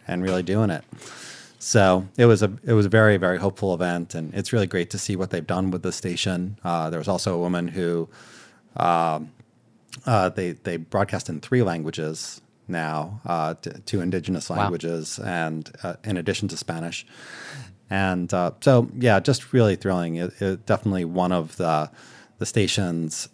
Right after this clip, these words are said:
Speaker 1: uh, that I've been associated with that, that I'm just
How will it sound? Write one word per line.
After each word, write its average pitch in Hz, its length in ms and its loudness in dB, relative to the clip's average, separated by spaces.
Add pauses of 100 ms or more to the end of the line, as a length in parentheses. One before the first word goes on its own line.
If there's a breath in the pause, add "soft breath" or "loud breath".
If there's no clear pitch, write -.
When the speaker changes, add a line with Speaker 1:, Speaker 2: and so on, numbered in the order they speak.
Speaker 1:
uh, 80 600 2
that - 100 -2
I've 82 140 -4
been 85 100 -2
associated 85 560 -4
with 80 240 -4
that, 78 380 -4
that 80 200 -4 (140)
I'm 95 140 -4
just 82 340 -6